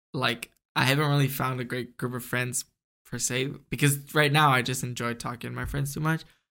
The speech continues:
But for me, the best person I found is you. Like,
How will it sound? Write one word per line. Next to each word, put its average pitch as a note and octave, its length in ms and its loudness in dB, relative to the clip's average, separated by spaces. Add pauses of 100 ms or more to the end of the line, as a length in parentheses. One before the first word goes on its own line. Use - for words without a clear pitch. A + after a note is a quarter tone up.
(220)
But C3 320 2 (720)
for C3+ 120 2
me, C3+ 420 4
the B2 180 -2
best C3 320 2
person B2+ 280 0
I B2+ 100 -2
found C3 360 -2
is A2+ 200 -6
you. A2 260 -8 (240)
Like, A#2+ 300 -4